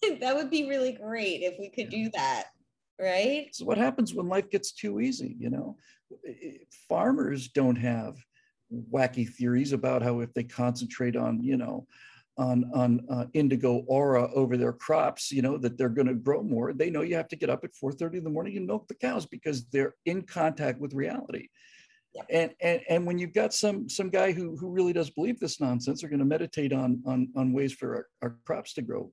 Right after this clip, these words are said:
Speaker 2: larger, they can get away with that because they're not farmers. Their livelihood doesn't depend on it. If they're wrong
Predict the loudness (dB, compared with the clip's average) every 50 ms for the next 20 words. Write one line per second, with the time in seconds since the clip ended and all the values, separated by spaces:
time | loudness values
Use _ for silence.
0 | -10 -6 -4 -4 -4 -4 -6 -8 -10 -10 _ _ -20 -20 -20 _ _ _ 2 2
1 | 2 2 0 -6 0 0 2 2 2 4 4 4 4 2 0 0 -2 -4 -4 0
2 | 0 0 2 4 2 2 4 4 2 2 2 2 2 4 6 6 4 4 2 2
3 | 2 2 4 4 6 4 4 4 2 0 2 2 2 2 0 0 0 -2 -10 -6
4 | 0 2 2 4 4 4 4 2 2 4 4 2 4 4 4 4 4 4 2 4
5 | 4 4 4 4 4 2 2 2 0 0